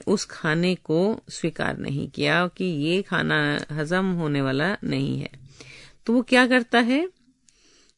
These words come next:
कि, अ, वो स्वीकार नहीं कर रहा है, तो हमें उल्टी हो जाती है। हमें,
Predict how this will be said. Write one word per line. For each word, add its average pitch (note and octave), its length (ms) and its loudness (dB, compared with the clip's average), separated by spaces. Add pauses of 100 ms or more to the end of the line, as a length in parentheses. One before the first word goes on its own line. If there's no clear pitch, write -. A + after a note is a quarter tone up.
(200)
कि, G#3 420 0 (280)
अ, - 40 -2
वो F3 340 2
स्वीकार F3 480 0
नहीं D#3 300 -2
कर D#3+ 180 -2
रहा D#3+ 200 0
है, F3+ 180 -2
तो F3+ 180 -2
हमें E3 540 0 (360)
उल्टी C3+ 360 -2
हो - 160 -6
जाती - 440 -10
है। E3+ 340 -10 (120)
हमें, F#3+ 420 -2